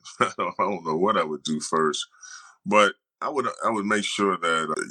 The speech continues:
these athletes, these young athletes coming up, like, I'm into player development, and they just have to understand that they're just not here to play basketball or play the sport that they desire to do so,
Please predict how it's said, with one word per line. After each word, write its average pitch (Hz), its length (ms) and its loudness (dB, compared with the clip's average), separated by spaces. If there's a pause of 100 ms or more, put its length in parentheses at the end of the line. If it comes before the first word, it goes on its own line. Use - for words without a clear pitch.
(140)
these 90 240 4
athletes, 90 520 0
these 82 160 -8
young 87 200 -2
athletes 85 400 -2
coming 76 320 0
up, 71 240 0 (240)
like, 82 200 0
I'm 95 140 2
into 92 240 0
player 80 340 0
development, 67 560 -4 (680)
and 73 520 0 (720)
they 110 160 4
just 101 220 -4
have 95 200 0
to 87 80 -2
understand 80 840 0
that 73 260 0 (300)
they're 87 140 0
just 85 260 0
not 73 200 -2
here 78 120 2
to 71 80 -8
play 71 260 -2
basketball 71 840 0
or 67 160 -2 (120)
play 78 120 2
the 71 60 0
sport - 400 0
that 65 200 -2
they 67 360 0 (320)
desire 71 480 0
to 65 100 -4
do 76 200 0
so, - 420 -2